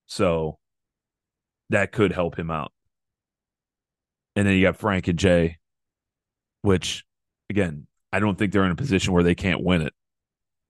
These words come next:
especially where they get to add in whatever talent they need that they maybe missed out in the draft. They get that immediate,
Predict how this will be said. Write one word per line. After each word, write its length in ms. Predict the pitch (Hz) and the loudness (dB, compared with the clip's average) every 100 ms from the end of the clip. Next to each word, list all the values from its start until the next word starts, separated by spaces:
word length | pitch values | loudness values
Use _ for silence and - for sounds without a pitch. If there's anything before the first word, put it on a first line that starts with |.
| _ - | _ -12
especially 360 | - 107 104 98 | 0 0 2 2
where 120 | 92 | 2
they 160 | 92 | 2
get 140 | 92 90 | 0 -2
to 160 | 95 | -2
add 220 | 98 95 92 | -2 0 0
in 280 | 92 87 87 | -2 -4 -4
whatever 320 | 92 92 92 | -2 -2 -4
talent 380 | - 92 92 85 | -8 -10 -8 -4
they 140 | 87 | -2
need 260 | 87 90 82 | 0 0 -2
that 100 | 78 | -6
they 120 | 87 | -6
maybe 220 | 85 85 | -4 -4
missed 260 | 87 87 92 | -4 -4 -2
out 200 | 87 - | 0 0
in 60 | |
the 60 | 80 | -4
draft. 380 | 92 90 92 - | -4 -2 -2 -4
They 100 | 90 | -4
get 200 | 87 95 | -4 -2
that 160 | 90 | -2
immediate, 520 | 82 87 92 87 82 | -2 -2 0 0 -2